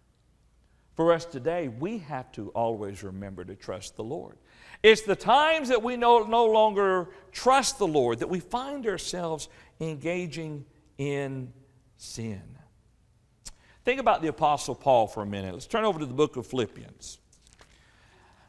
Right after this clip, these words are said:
The Apostle Paul comments about how he was able, able to endure. Let's first go to Philippians chapter three. Two different passages here to consider with this.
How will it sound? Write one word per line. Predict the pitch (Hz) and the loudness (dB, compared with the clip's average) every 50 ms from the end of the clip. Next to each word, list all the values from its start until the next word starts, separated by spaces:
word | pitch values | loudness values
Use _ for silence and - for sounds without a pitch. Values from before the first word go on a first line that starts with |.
| _ _ | _ _
The | 202 214 | 4 4
Apostle | - - 302 320 339 320 - - 240 196 | 6 8 8 8 8 8 6 4 2 0
Paul | - - 214 220 214 190 165 170 170 | 4 6 8 10 12 12 10 8 6
comments | - - - - 262 262 269 262 240 196 175 156 156 156 - - - | 4 -6 -2 0 2 2 2 2 2 2 2 2 0 -2 -4 -2 0
about | 170 170 151 - 175 170 170 175 165 156 - - - - - - - _ _ _ _ _ _ _ _ _ _ | 0 0 2 4 4 4 4 4 2 0 -2 -8 -14 -16 -18 -20 -20 _ _ _ _ _ _ _ _ _ _
how | - - 214 220 226 214 202 | -2 2 4 6 6 6 4
he | 170 147 - - 240 269 269 | 2 -2 -6 -6 -4 -4 -2
was | 247 220 202 180 165 - - | 0 0 0 0 0 -2 -4
able, | 165 180 180 180 156 135 135 127 120 110 117 - | 0 0 0 0 2 2 0 2 2 0 -2 -2
able | - 175 190 190 180 131 110 95 90 92 95 | 0 0 2 2 2 0 -2 -4 -4 -4 -8
to | - - - 147 139 | -8 -4 -2 0 0
endure. | 131 120 113 110 127 143 139 120 101 87 - - - - - - | 0 -2 -2 0 2 2 4 4 2 0 -4 -12 -20 -20 -6 -2
Let's | 170 160 - | -2 0 4
first | - 247 285 294 285 - | 4 4 4 4 4 4
go | 233 226 | 4 4
to | 196 | 4
Philippians | 185 - 190 202 214 202 208 - 156 147 143 - | 4 2 2 2 2 2 2 -2 -4 -4 -4 -8
chapter | - - 175 175 185 180 - 196 190 | -4 -2 -2 -2 -2 -4 -8 -10 -10
three. | - - 143 123 107 95 90 101 120 123 - _ _ _ _ _ _ _ - - - _ _ _ _ _ _ _ | -8 -6 -4 -2 -2 -2 -4 -6 -10 -12 -16 _ _ _ _ _ _ _ -20 -20 -20 _ _ _ _ _ _ _
Two | - 247 285 | -2 0 2
different | 262 240 - - 185 135 | 2 2 2 0 -4 -4
passages | - 156 165 160 160 165 139 - 131 110 107 113 - | 0 2 2 2 2 0 -2 -6 -8 -8 -8 -8 -8
here | - 127 113 104 101 | -4 -4 -2 -2 -4
to | - - 104 98 | -6 -10 -14 -14
consider | - - 104 92 - - - 120 107 92 98 | -12 -10 -10 -10 -10 -4 -2 -2 -2 -2 -4
with | 87 90 90 - | -6 -8 -12 -12
this. | - - 95 92 - - - - | -12 -12 -12 -12 -14 -18 -18 -20